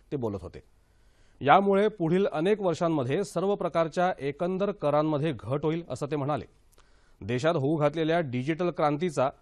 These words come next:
वस्तू सेवा कर हा सुद्धा एक भाग आहे, असं सांगून ते म्हणाले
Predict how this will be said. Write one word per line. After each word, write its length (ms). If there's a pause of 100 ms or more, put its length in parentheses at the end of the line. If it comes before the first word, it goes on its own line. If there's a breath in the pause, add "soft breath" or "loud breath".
(260 soft breath)
वस्तू 400
सेवा 300
कर 200
हा 240
सुद्धा 420
एक 180
भाग 220
आहे, 180 (180)
असं 160
सांगून 400
ते 60
म्हणाले 380